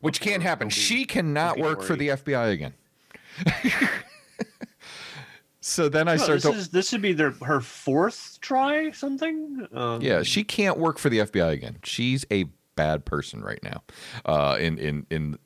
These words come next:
Speaker 1: terms of, uh,
Speaker 2: Yeah.
Speaker 1: things she's done that th-, you, you can't come back and have a, you know, that level security, you know, job working in this task force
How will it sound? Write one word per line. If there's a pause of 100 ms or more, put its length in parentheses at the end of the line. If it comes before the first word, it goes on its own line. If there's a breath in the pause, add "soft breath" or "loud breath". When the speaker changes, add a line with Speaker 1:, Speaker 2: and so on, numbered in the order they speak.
(360)
Speaker 1:
terms
of,
uh,
Speaker 2:
Yeah.
Speaker 1:
things
she's
done
that (300 loud breath)
th-, (180)
you,
you
can't
come
back
and
have
a,
you
know,
that
level
security,
you
know, (400)
job (540 loud breath)
working
in
this
task
force